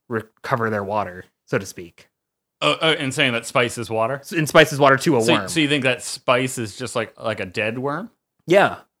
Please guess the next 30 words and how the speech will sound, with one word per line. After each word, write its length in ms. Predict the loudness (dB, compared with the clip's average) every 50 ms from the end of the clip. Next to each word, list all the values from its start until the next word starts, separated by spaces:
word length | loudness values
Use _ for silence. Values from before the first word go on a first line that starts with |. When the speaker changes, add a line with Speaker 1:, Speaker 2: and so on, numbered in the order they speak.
| _ _ _ _ -8
Speaker 2:
And, 120 | -4 -2
like, 200 | 0 -2 0 2
Speaker 1:
In 160 | 4 6 6 8
the 80 | 8
same 200 | 10 10 10 10
way 100 | 10 8 8
that 200 | 8 4 4 6
they, 180 | 6 6 8
like, 300 | 8 6 6 4 2 -6 -12 _ -10
dehydrate 840 | -4 -2 0 0 0 2 4 4 4 4 4 4 4 4 2 -2 -8
the, 320 | -6 -2 0 2 4 4 6
uh, 380 | 6 4 4 4 2 0 -2 -4 -6
the 120 | -6 -2 2
dead 180 | 4 4 4 2
Fremen. 540 | 0 0 0 0 0 -2 -2 -4 -6 -8 -12 _ _ _ _ _
Speaker 2:
So 200 | -6 -2 0 2
Speaker 1:
Ta- 60 | 4 4
Speaker 2:
what, 120 | 2 4 4
like, 240 | 4 4 4 0 -4
makes 260 | -6 -6 -6 -6 -4
the 120 | -4 -2 0
worm 400 | 0 0 0 0 0 -2 -4 -6
turn 260 | -6 -6 -6 -4 -4
into 200 | -6 -6 -8 -10
the 100 | -12 -16
spice? 500 | -12 -10 -10 -10 -10 -10 -14 -16 -16 -16 -20 _ _ _ _ _ _ _ _ _ 2
Speaker 1:
Um, 540 | 6 8 10 10 10 8 6 4 0 -2 -4
I 180 | -6 -6 -6 -4
don't 160 | -4 -4 -4
know. 320 | -4 -4 -4 -4 -6 -8